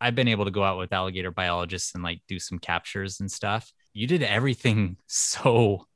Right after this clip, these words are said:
well. Avoiding, you know, rolling with the roll, locking your legs around it to me was just something I'd never even thought of. And it was so smart.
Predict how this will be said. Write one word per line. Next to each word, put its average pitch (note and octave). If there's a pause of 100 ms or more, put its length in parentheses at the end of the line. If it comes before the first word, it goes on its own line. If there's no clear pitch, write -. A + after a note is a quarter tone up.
(100)
well. G2 (380)
Avoiding, B2+
you A2
know, G#2
rolling C3+
with C#3+
the C#3+
roll, A2
locking C#3
your A2+
legs A#2
around B2+
it A#2+
to -
me A#2+ (160)
was F#2+
just -
something G#2+
I'd A2
never G#2
even F2+
thought G2
of. G#2+
And F#2+
it E2+
was E2+
so A#2
smart. G2